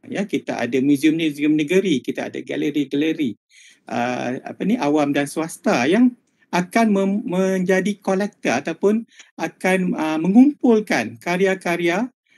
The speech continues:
uh, batik tadi, uh, dalam bentuk, uh, mereka,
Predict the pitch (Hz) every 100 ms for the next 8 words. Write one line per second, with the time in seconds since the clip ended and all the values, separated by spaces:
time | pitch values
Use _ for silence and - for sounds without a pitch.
0 | _ - 147 147 165 175 160 - 123 117
1 | 185 302 _ _ _ _ _ _ _ _
2 | - - 147 143 139 160 165 160 165 175
3 | 185 196 - - 156 160 156 180 180 214